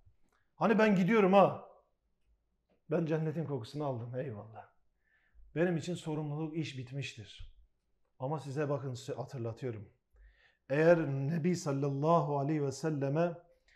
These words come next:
ihlasla hizmet etmezseniz Allah katında sizin için hiçbir bahane yoktur. Ve siz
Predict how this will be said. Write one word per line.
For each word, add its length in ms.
ihlasla 760
hizmet 500
etmezseniz 840
Allah 460
katında 500
sizin 340
için 320
hiçbir 600
bahane 320
yoktur. 500
Ve 120
siz 600